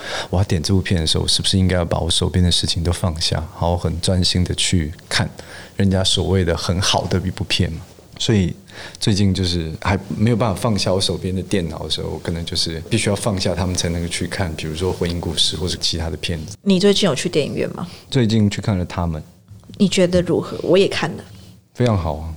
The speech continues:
Speaker 1: 非常好。
Speaker 2: 你最喜欢里面哪一个角色？
Speaker 1: <laughs> 都很好啊，哪有最喜欢？四个姐妹都很好。
Speaker 2: 四个姐妹真的都很好，但是如果硬要选一个，
Speaker 1: 嗯。
Speaker 2: 哪一个会是特别吸引你的？
Speaker 1: 嗯，那个英国女演员叫什么名字？
Speaker 2: 艾玛·华森。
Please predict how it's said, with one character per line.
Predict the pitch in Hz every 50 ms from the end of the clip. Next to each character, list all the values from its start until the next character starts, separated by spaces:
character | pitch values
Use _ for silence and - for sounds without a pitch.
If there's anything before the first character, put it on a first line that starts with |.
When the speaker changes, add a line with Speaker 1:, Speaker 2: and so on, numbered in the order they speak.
| - _ -
Speaker 1:
非 | 98
常 | 92 208
好。 | 202
Speaker 2:
你 | 190
最 | 180 254 269
喜 | 269 - - 165
欢 | 160 165 165 170
里 | 156
面 | 143 147 160
哪 | - - -
一 | -
个 | - -
角 | - - - -
色？ | - - - - - - - - _ - -
Speaker 1:
<laughs> | - - - 110 -
都 | - 107 107 143 131
很 | 110 98 104 101
好 | 98 - 85 78
啊， | 80 76 78 80
哪 | 82 85
有 | 87 87
最 | - - 90
喜 | 80 - - 80
欢？ | - 78 - 76 - - - - - - - -
四 | - - -
个 | 107 95
姐 | 80 82 85
妹 | 78 80 85 85
都 | 82 80
很 | 80 80 78 78
好。 | 78 - 104
Speaker 2:
四 | 104 - - 294
个 | 247 226
姐 | - 160 165
妹 | 175 190 185
真 | 180 - 214 214
的 | 214 185
都 | 180 170 175
很 | 180 - -
好， | 175 - - - -
但 | 208 208
是 | 226 226
如 | 208 202
果 | 202 202 -
硬 | - 233 220
要 | 220 214
选 | 208 196 - -
一 | - - - -
个， | -
Speaker 1:
嗯。 | - - - - - - - - _ _ _ _
Speaker 2:
哪 | 202 190 165 160 180
一 | 208 240
个 | 247 311 277 233
会 | 202 - - 240 220 202
是 | 202 - - 202 190 175 165 156
特 | - - 247 202
别 | 160 123 165
吸 | - - 175
引 | 156 143 -
你 | - - -
的？ | - - - - - _ _ - _ _ _ - _ _
Speaker 1:
嗯， | 95 95 92 87 82 82 80 - - - - - - - - - - - - -
那 | - 123 113
个 | 104
英 | - - 110 110
国 | - 87 87
女 | 82 82 87
演 | 85 78
员 | - - -
叫 | - - -
什 | - -
么 | -
名 | - - -
字？ | - - - - - - - -
Speaker 2:
艾 | - 233
玛· | 202 175 160 175
华 | 175 - 208
森。 | - - 233 240 262